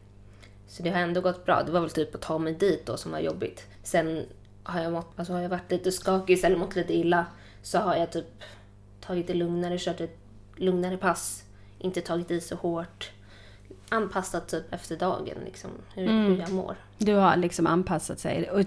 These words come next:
Speaker 2: och te-, lyssnat på kroppen.
Speaker 1: Ja,
Speaker 2: Måste du
Speaker 1: men
Speaker 2: ha gjort
Speaker 1: precis.
Speaker 2: det hela
Speaker 1: Ja.
Speaker 2: tiden?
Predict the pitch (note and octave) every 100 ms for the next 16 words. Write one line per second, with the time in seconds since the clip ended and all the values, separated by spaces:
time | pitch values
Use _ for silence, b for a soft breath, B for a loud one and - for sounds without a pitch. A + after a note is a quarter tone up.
0 | - G3+ F#3+ - - - - - G#3 A3+
1 | A#3+ G3 F3+ G3+ - - - - - D3+
2 | E3+ - G#3 G3 G3+ A3+ D#4 E4+ E4+ -
3 | E3 - - - - - G3 F#3 A3+ F#3+
4 | F#3+